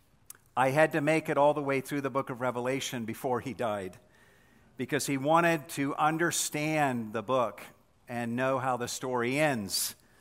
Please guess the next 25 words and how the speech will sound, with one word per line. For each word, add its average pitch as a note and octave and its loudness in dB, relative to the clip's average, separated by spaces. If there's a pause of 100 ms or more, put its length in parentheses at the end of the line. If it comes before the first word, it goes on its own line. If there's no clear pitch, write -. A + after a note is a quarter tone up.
(760)
uh, A2+ -2
before A#2+ -2 (120)
he, A2+ -6 (180)
uh, G#2+ -10
passed A2+ -8
away. G#2+ -6 (720)
I A2 -2
told F#3 6
him, C3+ 2
"If C#3 -6
you're C3+ -4
gonna C#3 -2
put C#3+ -4
that D3 4
kind D3 -2
of - -4
pressure D#3 -2
on A#2+ -2
me, A#2+ -2
I'm D3+ 0
gonna C#3 -2
go A#2 -2
real, C#3+ 2
real C3 0
slow A2+ -2